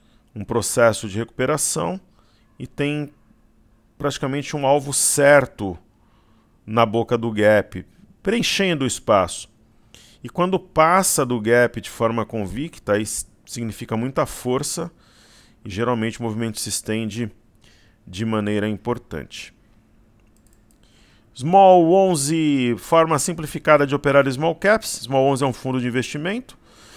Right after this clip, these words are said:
Região que gerou uma forte movimentação altista a partir do dia vinte e quatro de maio. Fundo duplo, Arame Cross,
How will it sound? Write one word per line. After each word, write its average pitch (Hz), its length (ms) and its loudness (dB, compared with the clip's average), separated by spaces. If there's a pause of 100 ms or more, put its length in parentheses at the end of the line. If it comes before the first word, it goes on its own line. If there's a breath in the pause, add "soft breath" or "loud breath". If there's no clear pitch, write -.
(920 loud breath)
Região 160 460 2
que 151 100 -8
gerou 151 580 4 (160)
uma 147 240 0
forte 180 760 4
movimentação 143 600 -2
altista 131 440 -2
a - 20 -2
partir 127 280 0
do 120 80 -2
dia 113 140 0
vinte 113 140 -4
e - 60 -16
quatro 123 280 0
de 135 120 -6
maio. 160 260 0
Fundo 147 360 -6
duplo, 139 380 0
Arame 131 300 2
Cross, 151 600 0